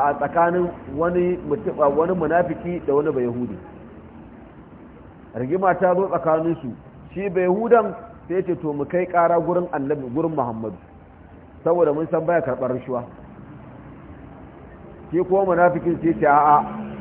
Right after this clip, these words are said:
a kai wannan hukuncin gurin Ka'ab bin Ashraf." Sai suka ce, sai faɗan Allah ya sauka, "Fala wa rabbika la yu'minuna."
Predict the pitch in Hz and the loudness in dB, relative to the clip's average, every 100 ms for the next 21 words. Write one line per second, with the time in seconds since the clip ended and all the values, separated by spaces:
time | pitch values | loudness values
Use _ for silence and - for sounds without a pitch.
0 | - - - 185 180 185 185 160 151 170 | -2 -2 2 4 4 2 0 -2 0 -4
1 | 165 147 151 156 165 147 135 123 120 123 | -4 -4 -2 -2 0 -2 -2 -6 -6 -8
2 | 101 - - - - - - - - - | -10 -14 -20 -20 -20 -20 -20 -20 -20 -20
3 | - - - - - - - - - - | -20 -20 -20 -20 -20 -20 -20 -20 -20 -20
4 | - 131 160 170 160 135 165 165 160 156 | -14 -8 -4 -4 -4 -4 -2 0 0 2
5 | 160 156 151 151 - 131 143 156 165 151 | 2 4 2 0 -4 -2 0 2 2 2
6 | 135 - 139 143 143 143 151 127 113 110 | -2 -4 0 4 4 2 -2 -4 -6 -8